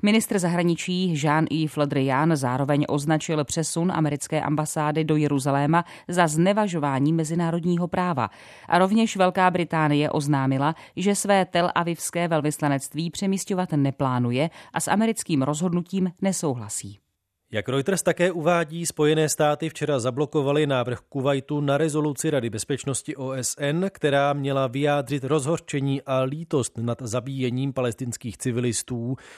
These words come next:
Speaker 2: a vyzvat k nezávislému a transparentnímu vyšetření událostí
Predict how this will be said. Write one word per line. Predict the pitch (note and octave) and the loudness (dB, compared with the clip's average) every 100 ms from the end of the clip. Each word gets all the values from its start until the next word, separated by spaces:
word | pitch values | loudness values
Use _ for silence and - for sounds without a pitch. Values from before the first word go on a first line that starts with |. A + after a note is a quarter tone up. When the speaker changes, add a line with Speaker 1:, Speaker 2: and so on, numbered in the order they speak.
| - | -6
Speaker 2:
a | C3 B2+ | -2 0
vyzvat | B2 D#3 D3 E3+ | 0 -2 0 -2
k | - | -2
nezávislému | C3 B2+ D3 C#3 C3 - C3+ C3 D3+ D3 | -4 0 0 0 -4 -2 0 0 0 -4
a | |
transparentnímu | - B2+ B2+ D#3 C#3+ C#3 D3+ D3 D3+ | -2 -4 -2 -2 0 -2 -2 -2 0
vyšetření | C#3+ - F#3+ E3+ A#2+ F#2 D#2+ | -2 0 0 0 -4 -6 -8
událostí | G2 A#2+ C3 C#3 - - C#3+ F3 | -4 -2 0 0 -2 -6 -4 -4